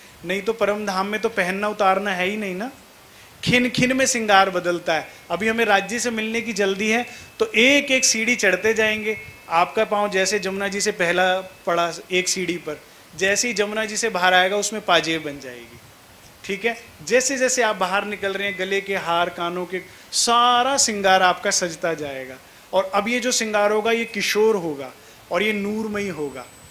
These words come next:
वस्त्र, आभूषण, स्वरूप सारा आपका नूरमयी, प्रेममयी होगा।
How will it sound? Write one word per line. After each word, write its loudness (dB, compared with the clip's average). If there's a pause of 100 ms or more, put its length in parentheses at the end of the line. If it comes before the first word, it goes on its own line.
(280)
वस्त्र, 0
आभूषण, -4
स्वरूप -4 (280)
सारा 2
आपका 0
नूरमयी, -2
प्रेममयी -2
होगा। -12